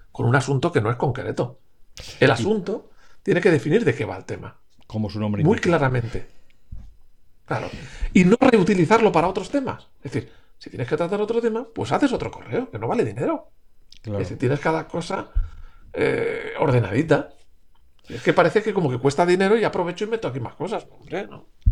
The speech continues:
Speaker 2: Entonces,
Speaker 1: Luego no hay
Speaker 2: y
Speaker 1: quien
Speaker 2: por,
Speaker 1: organice eso.
Speaker 2: y por favor, muy feo, muy
Speaker 1: <laughs>
Speaker 2: mal, mm, mm, penoso, mala
Speaker 1: Está
Speaker 2: educación,
Speaker 1: quedando esto como,
Speaker 2: ser
Speaker 1: está quedando
Speaker 2: los de
Speaker 1: esto
Speaker 2: la,
Speaker 1: como, como un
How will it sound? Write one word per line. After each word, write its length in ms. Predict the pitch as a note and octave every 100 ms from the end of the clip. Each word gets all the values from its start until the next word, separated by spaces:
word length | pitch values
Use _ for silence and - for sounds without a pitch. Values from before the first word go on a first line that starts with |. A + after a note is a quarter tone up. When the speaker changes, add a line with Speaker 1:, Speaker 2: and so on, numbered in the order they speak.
| - - -
Speaker 2:
Entonces, 600 | C3 B2 C3+ B2+ A#2+ -
Speaker 1:
Luego 160 | C3 D3+
no 60 |
hay 40 | E3+
Speaker 2:
y 20 |
Speaker 1:
quien 120 | F#3
Speaker 2:
por, 60 | A#2
Speaker 1:
organice 380 | B2+ A#2+ C3+ G#3+
eso. 180 | G#3+
Speaker 2:
y 60 | A2
por 240 | A2+ G#2
favor, 560 | G2 G#2 G#2 A2 G#2+ - - - - -
muy 280 | A2 C#3+ C#3
feo, 540 | A#2+ A#2+ G#2+ E2 - - - - - - -
muy 360 | G2+ G#2 A#2+ C#3
Speaker 1:
<laughs> 0 |
Speaker 2:
mal, 520 | A#2 B2 B2 G2+ - - - - - - - - - -
mm, 460 | A2 A2 A2 A2 G#2+ A#2+ A2+ A2
mm, 160 | - -
penoso, 720 | A#2 B2 C#3+ C#3 G#2 F2+ G#2 -
mala 260 | A2 C#3
Speaker 1:
Está 40 | C#3+
Speaker 2:
educación, 360 | C#3+ B2+ C3 C#3
Speaker 1:
quedando 240 | C3 A#2
esto 180 | A2 C3
como, 200 | B2+ -
Speaker 2:
ser 580 | - - - C#3 C#3+ F3+
Speaker 1:
está 60 |
quedando 200 | - D3+
Speaker 2:
los 80 | D3
de 80 | C#3
Speaker 1:
esto 40 |
Speaker 2:
la, 120 | C3+ C#3+
Speaker 1:
como, 240 | C#3+ -
como 220 | - C3+ D3
un 260 | D#3 E3